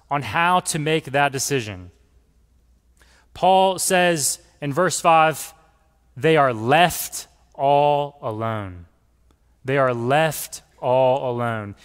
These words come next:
If you notice in verse three, verse five, and verse sixteen,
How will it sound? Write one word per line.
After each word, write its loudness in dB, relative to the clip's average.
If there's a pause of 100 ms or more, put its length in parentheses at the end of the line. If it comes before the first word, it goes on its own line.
(140)
If -4
you -4
notice 2
in -6
verse -2
three, -4 (220)
verse -2
five, 2
and -4
verse -2
sixteen, -2